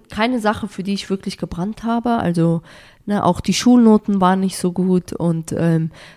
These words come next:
das hat mich einfach sehr geändert, dass ich jetzt weiß, okay, wenn ich etwas will, kämpfe ich dafür und ich gehe ganz anders damit um. Also ich bin disziplinierter geworden, ehrgeiziger, selbstbewusster,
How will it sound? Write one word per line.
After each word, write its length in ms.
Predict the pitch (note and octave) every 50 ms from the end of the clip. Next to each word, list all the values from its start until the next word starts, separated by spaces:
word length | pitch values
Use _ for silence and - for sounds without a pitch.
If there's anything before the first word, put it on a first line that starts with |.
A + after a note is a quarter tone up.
| - -
das 200 | - F#3+ F#3+ -
hat 220 | G#3 G#3 G#3 -
mich 160 | G#3 F#3+ - -
einfach 240 | F3+ F#3 - F#3+
sehr 180 | F3+ F#3 F#3 F#3
geändert, 460 | F3+ F#3 A#2+ E3+ G#3 G#3+ F#3 F3 -
dass 140 | D#3 D#3 -
ich 100 | F3+ E3+
jetzt 280 | - F#3+ F#3 - - -
weiß, 260 | F3 E3+ E3+ F3 -
okay, 260 | E3+ F3 - - F3+
wenn 120 | E3+ E3+ F3
ich 100 | F3 G3
etwas 360 | - - - F#3 F3+ - -
will, 240 | G#3+ A#3 C4 D4 C#4+ - - - - - _ - _
kämpfe 320 | - - G#3+ A#3 - - A#3+
ich 80 | -
dafür 480 | - A3+ A3 - - B3 B3+ C#4+ D4+ D4+
und 260 | - F#3+ F#3 F3 -
ich 140 | F3 - -
gehe 180 | - F#3+ F#3
ganz 300 | F#3 - F3 F3+ F3+ -
anders 280 | - - F#3+ F#3+ F3+ -
damit 300 | - E3+ F3 F3 E3+ -
um. 160 | - A#3+ B3
Also 160 | F#3+ E3 D3+
ich 140 | D#3+ E3 -
bin 120 | - F#3+ F3+
disziplinierter 720 | F#3 E3+ - F#3+ - - G3+ G3 G3+ A3 A3 - A3 G#3
geworden, 360 | G3+ F#3 F3+ F#3+ F#3 F#3 F#3 - - - - - _ _ _
ehrgeiziger, 720 | - F#3+ G3 G3 G3 F#3+ F#3 F#3 - - F3+ F3+ E3+ E3+ E3+
selbstbewusster, 920 | F3 F3+ F#3 F#3 - - - F3+ F3 F3+ F3 - - - F3+ F3 E3+ E3+